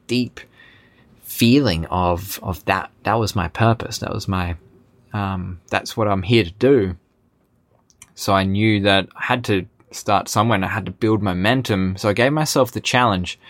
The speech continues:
and this is a challenge I'm giving you, to do the quantum habit stack, which is that three-step system of, of meditating, of journaling, and of taking action on your number one thing.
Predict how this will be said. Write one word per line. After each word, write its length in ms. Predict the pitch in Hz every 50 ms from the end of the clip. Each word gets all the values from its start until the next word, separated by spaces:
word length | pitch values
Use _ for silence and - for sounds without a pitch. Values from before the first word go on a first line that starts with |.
| - - - - - - - _ _ _
and 100 | - 98
this 140 | 98 101 107
is 60 | 113
a 60 | 107 101
challenge 400 | - - 117 107 104 101 95 104
I'm 140 | 101 98
giving 360 | 87 107 107 95 98 92 92 101
you, 320 | 110 110 95 90 85 - - _ _ _ _ _ _ _ -
to 100 | - 113
do 260 | 90 123 127 131 127
the 80 | - 120
quantum 580 | - - - - 123 123 139 143 - 160 135
habit 400 | 117 - - - 123 139 - -
stack, 480 | - - - - 80 80 85 104 - -
which 200 | 104 - - -
is 360 | 101 101 95 90 - - - -
that 440 | 208 - - - 98 92 92 - -
three-step 880 | - - - - 104 104 104 110 110 - - - - 98 101 98 -
system 600 | - - - 113 113 104 - - 95 87 87 90
of, 360 | 87 85 90 90 95 - - _ _ _ _
of 160 | 98 87 - - - _ _ _ _
meditating, 640 | 110 110 113 117 123 113 - 123 113 113 113 110 98
of 140 | 90 -
journaling, 500 | - 117 113 110 107 104 104 107 104 101 -
and 140 | 101 95 90
of 160 | 87 - _
taking 420 | - - 143 143 131 151 135 - -
action 400 | - 127 127 120 - - 113 101
on 180 | 92 - 101 101
your 100 | 98 98
number 260 | 101 104 107 101 101
one 220 | 101 101 98 95 87
thing. 380 | - - 147 127 104 92 95